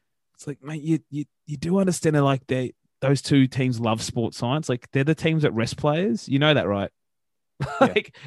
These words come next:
Speaker 1: running off them into the ground is not what the Storm or Roosters do. They don't run players into the ground. And we didn't either at training the whole week, apparently. Just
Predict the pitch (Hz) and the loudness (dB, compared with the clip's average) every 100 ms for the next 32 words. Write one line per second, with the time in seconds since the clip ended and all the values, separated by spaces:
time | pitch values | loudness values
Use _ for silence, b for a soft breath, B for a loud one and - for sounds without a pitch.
0 | 117 147 156 156 156 160 151 147 147 143 | -4 2 4 4 4 2 2 2 2 2
1 | 135 135 131 127 131 139 127 120 120 - | 2 2 2 0 -2 0 -2 0 -4 -4
2 | 127 127 120 110 110 - 104 101 110 127 | -6 -4 0 0 0 -2 -6 -6 -4 -6
3 | 117 123 123 120 117 117 113 107 104 104 | -4 -6 -8 -6 -4 -4 -4 -8 -8 -8
4 | 101 85 110 135 147 151 139 127 113 110 | -10 -8 -8 -4 -2 0 -2 -2 -2 -2
5 | 95 98 101 - 123 117 104 110 104 98 | -6 -8 -16 -12 -10 -8 -6 -6 -4 -6
6 | - 107 95 101 107 | -10 -16 -14 -12 -12